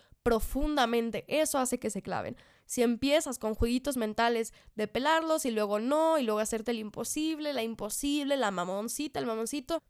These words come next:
no les vas a interesar por mucho tiempo y les vas a aburrir. Ok, güey, ahora vamos a pasar a la siguiente categoría, que son los diplomáticos,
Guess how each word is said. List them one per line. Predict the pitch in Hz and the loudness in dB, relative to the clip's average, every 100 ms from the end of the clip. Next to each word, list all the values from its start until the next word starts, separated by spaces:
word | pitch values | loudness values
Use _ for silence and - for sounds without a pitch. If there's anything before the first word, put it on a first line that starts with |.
| _ | _
no | 247 285 | 2 4
les | 320 | 4
vas | 285 | 2
a | 285 | 2
interesar | 247 208 220 233 | 2 2 2 2
por | 254 | 4
mucho | 254 240 254 | 2 2 0
tiempo | 233 233 254 - | 0 4 2 2
y | |
les | 208 202 | -2 0
vas | 196 196 - | -2 -2 -2
a | |
aburrir. | 196 143 - 117 240 - _ - - | -2 -2 -4 -10 -10 -16 _ -20 -4
Ok, | - 370 - 262 220 | 2 2 2 0 0
güey, | 208 202 190 - | 0 -2 -4 0
ahora | 233 277 311 320 - | 2 2 2 -2 0
vamos | 262 269 285 311 294 - | 0 2 0 0 -2 -4
a | 233 240 247 247 262 - - | -2 0 2 0 -2 -10 -6
pasar | - 226 226 240 - | -2 0 2 0 2
a | |
la | 233 226 | 0 0
siguiente | 226 226 233 | -2 -4 -4
categoría, | 214 202 202 196 196 220 | -4 -4 -4 -2 -2 -2
que | 214 | -4
son | - 208 196 | -4 -4 -2
los | 214 | -4
diplomáticos, | 220 196 196 190 202 196 294 - | -6 -6 -4 -4 -6 -4 -4 -4